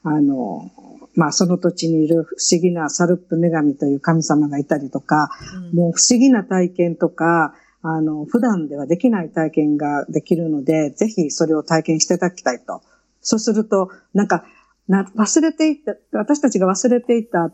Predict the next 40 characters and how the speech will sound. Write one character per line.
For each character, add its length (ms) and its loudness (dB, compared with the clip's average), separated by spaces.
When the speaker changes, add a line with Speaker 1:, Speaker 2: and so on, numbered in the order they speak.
Speaker 1:
人 200 4
間 160 4
の 80 2
大 220 2
切 260 0
な 120 2
も 120 2
の 140 -4
を 600 -2
思 260 2
い 80 -2
出 120 0
す、 320 2
そ 260 0
う 60 2
い 80 0
っ 40 -12
た 220 -4
ね、 260 -2
感 300 0
覚 260 -2
が 100 -2
あ 40 -4
っ 20 -20
て、 120 -6
皆 200 2
さ 120 -2
ん 60 -4
感 320 2
動 180 0
の 120 -4
旅 280 -2
に 120 -6
な 100 -18
る 100 -20
ん 80 -18
で 80 -20
す 120 -12
よ 60 -20
ね。 120 -12